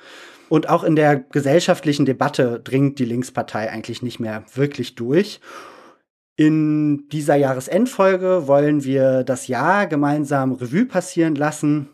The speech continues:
und, ja, so ein bisschen eine Standortbestimmung wagen. Wir fragen,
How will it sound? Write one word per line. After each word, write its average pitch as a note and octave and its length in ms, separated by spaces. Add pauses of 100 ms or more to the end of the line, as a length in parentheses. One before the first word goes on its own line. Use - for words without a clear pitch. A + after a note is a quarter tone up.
und, C3 480 (340)
ja, A2 320
so C#3+ 120
ein C#3 60
bisschen D3 500
eine B2+ 100
Standortbestimmung A2 1200
wagen. A2+ 560 (360)
Wir D#3+ 160
fragen, C#3+ 720